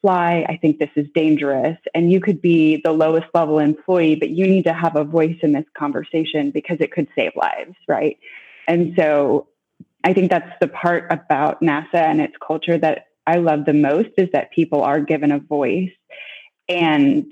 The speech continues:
to me, talking about such a vulnerable time as nursing is, like, the ultimate courageous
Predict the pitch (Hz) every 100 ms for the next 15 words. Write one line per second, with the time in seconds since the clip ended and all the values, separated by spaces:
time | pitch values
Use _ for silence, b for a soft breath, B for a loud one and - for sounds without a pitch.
0 | - 175 175 226 233 160 147 151 147 _
1 | _ _ _ _ - - 170 170 175 170
2 | 147 139 135 - _ _ _ - 175 170
3 | 151 151 156 151 143 135 - 160 143 139
4 | 95 - - 139 135 - 156 147 151 -
5 | 143 - 98 - b b b - 190 156
6 | 160 151 - 190 - 170 208 180 160 -
7 | _ _ - - 185 170 165 165